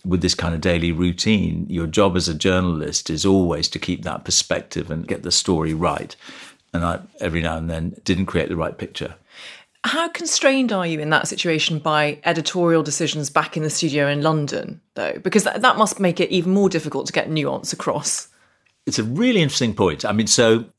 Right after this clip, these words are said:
Speaker 1: literally there is no control. I mean, we're not like the Americans, and thank God. I used to sit next to American journalists, T V journalists, who had to have script approval.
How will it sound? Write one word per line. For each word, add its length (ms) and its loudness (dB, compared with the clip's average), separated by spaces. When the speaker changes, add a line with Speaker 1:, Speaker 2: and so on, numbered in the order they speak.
Speaker 1:
literally 560 4
there 220 2
is 180 2
no 160 -4
control. 560 -12
I 60 -2
mean, 180 2
we're 120 6
not 300 4
like 220 0
the 100 -6
Americans, 600 -6
and 100 -12
thank 260 -8
God. 360 -6
I 80 2
used 120 2
to 60 0
sit 180 0
next 240 -6
to 60 -2
American 480 0
journalists, 440 -2
T 120 2
V 160 2
journalists, 420 0
who 140 2
had 340 -4
to 80 -4
have 140 -4
script 400 0
approval. 600 -12